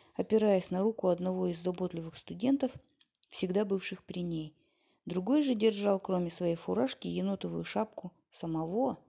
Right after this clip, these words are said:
который в распахнутой шубе, несмотря на мороз, вынул тетрадь и сердитым наставительным голосом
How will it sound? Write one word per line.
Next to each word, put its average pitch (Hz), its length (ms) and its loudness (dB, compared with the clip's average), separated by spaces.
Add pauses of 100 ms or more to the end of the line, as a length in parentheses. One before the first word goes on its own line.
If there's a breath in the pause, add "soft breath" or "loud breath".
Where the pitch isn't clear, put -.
(280)
который 220 500 0
в 175 60 -6
распахнутой 170 600 -2
шубе, 214 400 -2
несмотря 202 480 0
на 196 80 -2
мороз, 190 340 -2 (440 loud breath)
вынул 277 280 8
тетрадь 196 540 0
и - 20 -10
сердитым 202 580 2
наставительным 190 580 0
голосом 247 420 2